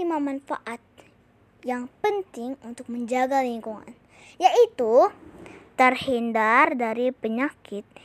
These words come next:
yang menyebabkan lingkungan tidak sehat.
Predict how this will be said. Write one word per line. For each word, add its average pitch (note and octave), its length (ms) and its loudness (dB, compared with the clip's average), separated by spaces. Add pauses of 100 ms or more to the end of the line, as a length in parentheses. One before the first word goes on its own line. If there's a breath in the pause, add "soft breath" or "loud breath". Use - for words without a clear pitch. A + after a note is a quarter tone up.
(300 loud breath)
yang G#3 600 2 (320 soft breath)
menyebabkan A3 1120 -2 (240 loud breath)
lingkungan A3 840 -8 (520 soft breath)
tidak F#4+ 360 2
sehat. F#4 880 -8